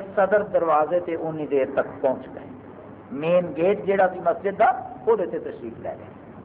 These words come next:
اس طرح اندر دیکھیا تے ساری مسجد، بیت المقدس، مسجد اقصی،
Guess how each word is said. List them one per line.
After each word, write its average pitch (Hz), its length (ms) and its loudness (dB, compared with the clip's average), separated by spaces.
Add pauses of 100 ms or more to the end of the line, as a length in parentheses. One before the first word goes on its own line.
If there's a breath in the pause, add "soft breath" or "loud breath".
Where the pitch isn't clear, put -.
(1900)
اس 190 200 6
طرح 226 240 2
اندر 220 340 4
دیکھیا 214 540 2 (1400)
تے 226 120 8
ساری 254 640 4
مسجد، 240 560 0 (360)
بیت 185 300 4
المقدس، 190 880 0
مسجد 180 380 0 (160)
اقصی، - 680 2